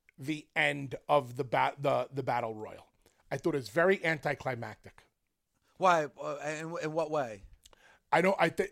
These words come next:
Speaker 1: the people, like, uh, so, um, who eliminated Starks again?
Speaker 2: Uh,
Speaker 1: Um, the young kid, Dante?
Speaker 2: Dante,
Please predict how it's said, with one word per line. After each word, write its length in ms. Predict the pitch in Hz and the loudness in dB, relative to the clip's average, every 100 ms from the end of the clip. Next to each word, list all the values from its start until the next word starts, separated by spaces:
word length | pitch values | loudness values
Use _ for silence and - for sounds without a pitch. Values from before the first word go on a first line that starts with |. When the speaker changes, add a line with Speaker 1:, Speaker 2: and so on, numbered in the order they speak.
| - | -2
Speaker 1:
the 100 | 170 | -4
people, 580 | - - 208 214 208 180 | -4 -2 0 4 4 6
like, 240 | 170 170 | 2 2
uh, 220 | 175 165 165 | 4 6 6
so, 500 | - 175 160 160 160 | 4 6 6 2 4
um, 500 | 160 160 156 156 143 _ _ | 6 8 6 4 -6 _ _
who 340 | - - 247 254 196 | -6 0 2 4 4
eliminated 580 | 208 214 214 208 202 | 4 4 4 4 2
Starks 480 | - - 202 202 - | 0 6 6 6 2
again? 380 | 208 208 214 214 _ _ _ _ _ _ _ _ _ _ _ _ _ _ - | 0 2 0 -2 _ _ _ _ _ _ _ _ _ _ _ _ _ _ 0
Speaker 2:
Uh, 460 | 165 170 156 156 151 | 4 8 10 10 8
Speaker 1:
Um, 100 | 135 | 0
the 80 | 160 | 0
young 260 | 175 175 - | 4 2 2
kid, 260 | 160 135 | -4 4
Dante? 460 | 180 170 190 208 196 | 8 8 8 6 8
Speaker 2:
Dante, 380 | 196 208 196 | 6 6 4